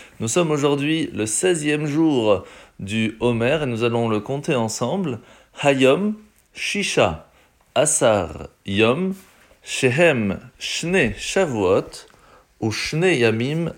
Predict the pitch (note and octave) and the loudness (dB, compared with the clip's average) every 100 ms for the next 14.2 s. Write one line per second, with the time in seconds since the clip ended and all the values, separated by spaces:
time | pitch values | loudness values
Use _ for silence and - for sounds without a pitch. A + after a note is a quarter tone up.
0 | - A#2 F3 B2+ D3+ C#3 C3+ C3+ C3+ C3+ | -4 4 6 6 4 2 0 0 -2 -4
1 | - - - - - - C3+ G3 G3 D3 | -12 -20 -20 -20 -18 0 6 6 6 4
2 | D#3+ F#3 D3+ D3+ - E3 D3+ D3+ D#3+ D#3+ | 4 2 2 0 0 0 0 0 2 2
3 | D3 C#3+ - D3+ C#3+ B2+ C#3 B2+ A#2 - | 0 -4 -2 0 0 2 4 4 0 -2
4 | E3 A#2 - B2+ D#3 D3+ G2+ - D#3 C3 | -2 -2 -4 -4 -6 -6 -8 -4 -2 -2
5 | A#2 - C#3+ B2+ B2 B2 B2+ A#2+ D3+ C#3 | -6 0 2 2 0 0 0 0 -2 -2
6 | A#2 A#2 - G#2+ D3 D#3 - - - - | -4 -6 -10 -2 0 0 -6 -20 -20 -18
7 | - C#3+ C#3 B2+ - - _ _ _ B2 | 0 4 8 6 4 -6 _ _ _ 4
8 | A2 - D3 C#3+ B2+ A#2 B2 C3 - D3+ | 4 4 4 4 4 0 0 0 -2 -2
9 | A#2 A#2 A#2+ A#2 - F3+ D#3 B2+ A#2 D3 | -2 -2 2 2 2 0 0 0 0 0
10 | F#3 F3+ - - - A#2 C3+ A3+ A3+ - | -2 -4 -16 -20 -14 -4 2 2 0 -4
11 | E3 D3 D3+ D#3+ C3+ C#3+ - C#3+ C3+ D3 | -4 -2 0 0 0 -2 -2 -4 -4 -4
12 | D3 - - D3 C3+ C3 - - - C3 | -4 -4 -2 0 2 0 -6 -8 -4 -2
13 | E3 D#3+ D3 C#3+ D3+ A#2+ A2 G#2+ F#2+ G#2 | -2 -4 -6 -4 -4 -4 -4 -4 -4 -2
14 | C#3+ | -2